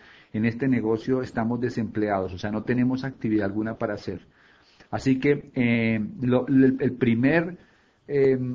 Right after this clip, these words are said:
o la primera actividad importante que un empresario nuevo debe hacer es elaborar una muy buena lista de nombres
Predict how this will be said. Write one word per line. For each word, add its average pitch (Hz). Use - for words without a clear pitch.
o -
la 117
primera 123
actividad 131
importante 135
que 120
un 113
empresario 127
nuevo 127
debe 107
hacer 101
es 127
elaborar 120
una 113
muy 131
buena 170
lista 165
de 143
nombres 131